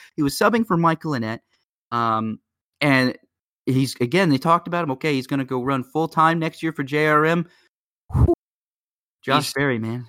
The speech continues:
Speaker 2: he's looking good. I did, I did forget to note two things here.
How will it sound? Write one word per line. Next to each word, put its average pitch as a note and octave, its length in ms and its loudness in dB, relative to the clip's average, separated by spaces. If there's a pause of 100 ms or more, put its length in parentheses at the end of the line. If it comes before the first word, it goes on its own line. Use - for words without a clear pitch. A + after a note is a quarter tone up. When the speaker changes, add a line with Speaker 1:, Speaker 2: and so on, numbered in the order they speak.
(180)
Speaker 2:
he's A2+ 160 -14
looking A2 220 -6
good. A2 220 -2 (180)
I B2 100 2
did, D3 280 0
I A#2 80 0
did C#3 240 -2
forget C3+ 280 -4
to B2 60 -8
note B2+ 220 -2
two B2 160 -8
things A#2+ 220 -4
here. G2+ 200 -4